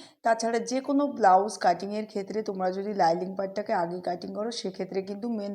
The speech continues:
ব্লাউজ পার্টটা কখনো নষ্ট হওয়ার সম্ভাবনা থাকবে না। দেখো, ব্লাউজটাকে এইভাবে ধরে তোমরা প্রথমে চওড়ার মাপটা নিয়ে নেবে এবং এইভাবে ফিতেটাকে লম্বা করে ধরে তোমরা লম্বার মাপটা নিয়ে নেবে। এখানে দেখো, লম্বার মাপটা এসছে পনেরো ইঞ্চি এবং চওড়ার মাপটা এসছে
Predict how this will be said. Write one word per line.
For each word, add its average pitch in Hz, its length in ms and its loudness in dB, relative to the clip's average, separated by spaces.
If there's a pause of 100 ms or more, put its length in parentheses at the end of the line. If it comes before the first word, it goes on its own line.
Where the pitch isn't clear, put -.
ব্লাউজ 170 400 0
পার্টটা 185 360 -4
কখনো 190 400 -4
নষ্ট 175 320 -6
হওয়ার 202 260 -4
সম্ভাবনা 190 520 -6
থাকবে 185 380 -6
না। 147 120 -10 (640)
দেখো, 190 220 0
ব্লাউজটাকে 208 600 0
এইভাবে 208 440 0
ধরে 185 340 -2 (460)
তোমরা 196 340 2
প্রথমে 190 420 -6
চওড়ার 185 420 2
মাপটা 185 360 -2
নিয়ে 202 220 -6
নেবে 208 260 -6
এবং 190 220 -4 (120)
এইভাবে 220 480 -4 (320)
ফিতেটাকে 190 540 -2
লম্বা 180 360 0
করে 233 260 -4
ধরে 214 360 -6
তোমরা 180 360 -8
লম্বার 170 440 -2
মাপটা 208 360 -2
নিয়ে 233 220 -2
নেবে। 170 260 -6 (440)
এখানে 240 340 2
দেখো, 240 220 0
লম্বার 202 400 0
মাপটা 190 340 -2
এসছে 196 280 -4
পনেরো 196 420 -4
ইঞ্চি 196 280 -6
এবং 220 240 -6
চওড়ার 185 420 0
মাপটা 180 420 -4
এসছে 190 340 -6